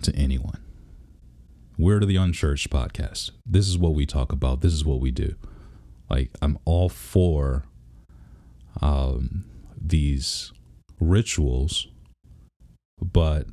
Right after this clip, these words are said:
I believe that they should be kept in context of Scripture and what the original purpose of them, of, of, of it was. Um, so we'll go from there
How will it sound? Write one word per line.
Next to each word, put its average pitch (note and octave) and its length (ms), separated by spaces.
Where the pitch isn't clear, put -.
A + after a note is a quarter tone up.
I F#2+ 80
believe F2 380
that E2 120
they - 140
should F#2 340
be F2 140
kept F#2 360
in D#2+ 140
context G2 760
of D#2 100
Scripture E2 540
and D2 180
what D#2 320
the E2 380
original D#2+ 440
purpose D2 440
of C2+ 160
them, C#2 300
of, D2 240
of, C#2+ 260
of - 160
it - 100
was. D2 420
Um, C#2+ 400
so - 140
we'll A#2+ 120
go B2 120
from F#2+ 220
there C#2 380